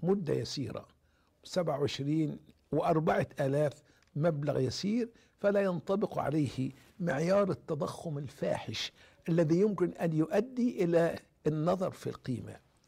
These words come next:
في قرار لمجمع فقهاء الشريعة بأمريكا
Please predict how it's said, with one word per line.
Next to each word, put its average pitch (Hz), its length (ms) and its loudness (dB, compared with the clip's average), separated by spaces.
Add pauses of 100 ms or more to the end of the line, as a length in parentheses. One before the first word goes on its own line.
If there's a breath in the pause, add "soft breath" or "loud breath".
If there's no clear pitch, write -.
(140)
في - 100 -2
قرار 254 760 2 (420 soft breath)
لمجمع 170 600 2
فقهاء - 400 -6
الشريعة 127 600 -4
بأمريكا 123 720 -6